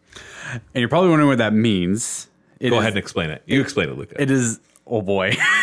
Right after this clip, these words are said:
Speaker 1: It was, it was very alien for me. That's, that's for sure. It was, can I just say the battle report was like, what? It's probably gonna be ten minutes long?
Speaker 2: Yeah.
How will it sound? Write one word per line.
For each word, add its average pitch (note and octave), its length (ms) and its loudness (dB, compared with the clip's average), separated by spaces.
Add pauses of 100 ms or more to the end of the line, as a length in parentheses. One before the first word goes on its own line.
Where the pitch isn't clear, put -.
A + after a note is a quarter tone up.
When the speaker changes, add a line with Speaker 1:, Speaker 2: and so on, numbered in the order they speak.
(120)
Speaker 1:
It G3 200 4
was, F3+ 260 0
it D#3+ 80 2
was C#3 220 2
very D#3 280 2 (140)
alien B2+ 300 0
for A2 120 -6
me. G2 320 -4 (520)
That's, B2+ 240 -2
that's A#2 420 -2
for A#2+ 140 -4
sure. A2 180 -4
It C#3 80 2
was, C#3+ 240 2 (880)
can C#3 140 -2
I - 20 -2
just D3+ 100 -4
say F3 100 0
the C#3 80 0
battle B2 200 0
report B2+ 180 -4
was G#2+ 100 -4
like, G2 140 -4
what? F2+ 160 -6
It's A2+ 160 -10
probably A2+ 220 -2
gonna A2+ 100 0
be A2+ 60 -2
ten A2+ 160 -4
minutes A2+ 240 -2
long? B2+ 280 -4 (280)
Speaker 2:
Yeah. G#2 220 -6